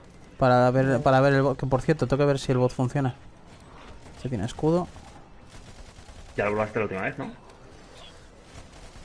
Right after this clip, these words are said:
Speaker 1: Lo, lo, lo suelo probar todas las semanas, porque una
Speaker 3: Ah, vale.
Speaker 1: funciona cuando entra gente. A ver, Facopa, buenas noches. A ver. Aumento disponible, espera.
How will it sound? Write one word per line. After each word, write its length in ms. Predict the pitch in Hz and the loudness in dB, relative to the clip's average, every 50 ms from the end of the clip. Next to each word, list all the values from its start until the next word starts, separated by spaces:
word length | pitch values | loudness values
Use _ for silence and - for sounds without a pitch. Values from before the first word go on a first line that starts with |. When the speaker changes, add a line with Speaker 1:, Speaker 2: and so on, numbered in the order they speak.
| - - - - - | -20 -20 -18 -4 0
Speaker 1:
Lo, 380 | 143 143 143 143 147 147 139 | 2 4 6 6 4 4 2
lo, 200 | 147 147 143 95 | 2 0 0 2
lo 220 | 131 147 147 147 143 | 4 4 4 4 4
suelo 220 | - 170 175 180 | 4 4 4 4
probar 240 | 175 175 175 170 165 | 6 6 4 4 4
todas 200 | - 160 151 139 | 4 4 4 6
las 100 | 131 123 | 4 4
semanas, 540 | - - 127 131 131 127 123 123 - - - - - - | 2 2 2 2 2 2 0 -2 -4 -8 -16 -18 -12 -10
porque 200 | 135 135 123 123 | -6 -4 -4 -2
una 220 | 123 139 147 143 | -2 0 0 0
Speaker 3:
Ah, 20 | |
vale. 200 | 143 143 - 151 147 - | 0 0 -2 -6 -4 -2
Speaker 1:
funciona 300 | 151 147 139 165 170 165 | -2 0 2 2 2 4
cuando 180 | 165 160 156 | 4 4 2
entra 180 | 151 151 151 - | 2 2 2 0
gente. 440 | - - 170 165 156 151 151 165 - - - - - - - - - - - - - - - - - - - - - - - - - - - - | 2 0 0 0 0 -2 -4 -4 -6 -14 -20 -20 -20 -20 -20 -20 -20 -20 -20 -20 -20 -20 -20 -20 -20 -20 -20 -20 -20 -20 -20 -20 -20 -20 -20 -14
A 140 | - 82 101 | -12 -8 -6
ver, 320 | 127 147 160 165 165 160 | -4 -4 -2 -2 -4 -4
Facopa, 380 | - - 135 - - 160 175 180 | -4 -4 -2 -2 0 2 2 4
buenas 260 | 180 185 180 180 175 | 4 4 2 2 2
noches. 580 | 170 175 175 175 - 185 185 180 - - - - - - - | 2 0 0 0 0 0 0 -2 -4 -8 -14 -18 -20 -20 -16
A 80 | - - | -12 -8
ver. 200 | - 147 175 202 - - - - - _ _ _ _ - - - - - - - - - - - - | -6 -6 -6 -6 -8 -12 -20 -20 -20 _ _ _ _ -20 -20 -20 -20 -20 -20 -20 -20 -20 -18 -8 -4
Aumento 280 | 117 123 135 147 156 | -2 -2 -2 0 -2
disponible, 460 | 165 147 - - 120 117 113 104 95 117 | -2 -2 -2 -4 -4 -2 -4 -4 -6 -8
espera. 300 | - - 127 117 - | -8 -8 -10 -10 -10